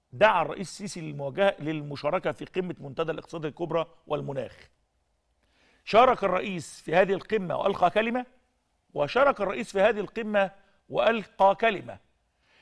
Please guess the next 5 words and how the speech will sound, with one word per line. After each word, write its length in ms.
كان 400
شكر 320
الرئيس 680
السيسي 600
لبوتين 920